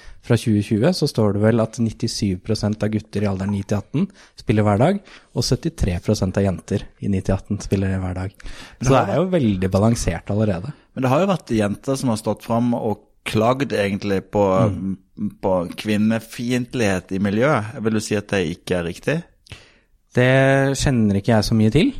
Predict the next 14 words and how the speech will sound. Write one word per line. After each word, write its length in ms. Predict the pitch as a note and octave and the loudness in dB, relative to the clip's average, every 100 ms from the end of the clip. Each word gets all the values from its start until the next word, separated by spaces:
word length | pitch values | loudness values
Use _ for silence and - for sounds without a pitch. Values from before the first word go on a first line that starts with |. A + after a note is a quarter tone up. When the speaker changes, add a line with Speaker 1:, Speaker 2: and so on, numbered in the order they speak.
| - | -2
Speaker 1:
men 320 | C#3 C#3 C#3 C#3 | 0 2 2 2
jeg 140 | C#3 | 0
tenker 320 | C3+ B2+ A#2 G#2 | 0 -2 0 0
jo 40 | |
at 100 | G#2 - | 0 -2
det 140 | A2 G#2 | 0 0
skjer 360 | - - E2+ F2 | -2 -6 -8 -8
jo 200 | A2 A#2+ - _ _ _ | -6 -8 -10 _ _ _
i 100 | - - | -16 -6
alt. 340 | A2+ - - - - _ _ - | -6 -6 -12 -18 -18 _ _ -2
Ehm, 840 | B2 A#2 A2+ A2 G#2+ G#2+ G#2 G#2 - _ _ _ | 2 4 4 4 2 2 0 -2 -8 _ _ _
og, 720 | A#2 A#2 A2+ A2 A2 A2 G#2+ | 2 4 6 6 6 4 4
og 480 | A2 A2 G#2+ G#2+ G#2+ | 2 4 6 4 4
en 360 | A2 G#2+ G#2 | 2 2 0